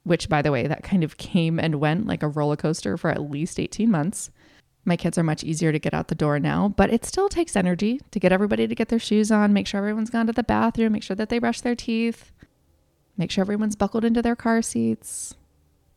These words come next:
So if you have a family that takes a lot of effort to get in and out of the car and in and out of the front door, just know that it's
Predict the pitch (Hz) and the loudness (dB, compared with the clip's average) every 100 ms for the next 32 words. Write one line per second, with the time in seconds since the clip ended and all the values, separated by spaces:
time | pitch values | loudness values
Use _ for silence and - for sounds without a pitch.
0 | _ _ _ - 208 190 - 180 208 247 | _ _ _ 0 4 4 2 -2 0 2
1 | 220 - 190 175 160 160 165 - - 160 | 0 0 2 2 2 0 -4 -6 -6 -2
2 | 156 160 170 160 165 - 180 165 156 - | 0 2 0 0 -2 -2 -2 0 0 0
3 | 160 170 147 160 208 - 147 147 151 170 | 2 2 2 0 -2 0 0 2 0 0
4 | 151 - 170 175 139 165 185 - 202 226 | 0 0 2 2 0 -2 -4 0 0 2
5 | 165 143 156 - _ _ _ _ _ - | 2 2 -2 -6 _ _ _ _ _ -6
6 | - 226 254 247 240 208 | -2 4 6 6 4 2